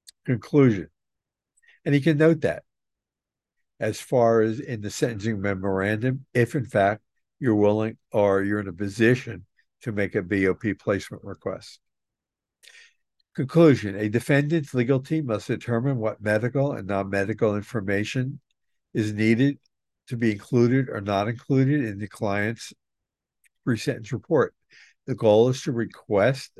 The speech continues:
a client's placement in a facility appropriate to his or her security classification,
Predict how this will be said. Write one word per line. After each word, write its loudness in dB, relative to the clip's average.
a -6
client's -2
placement -2
in -8
a -6
facility -4
appropriate 2
to -2
his 0
or 0
her 0
security -2
classification, -4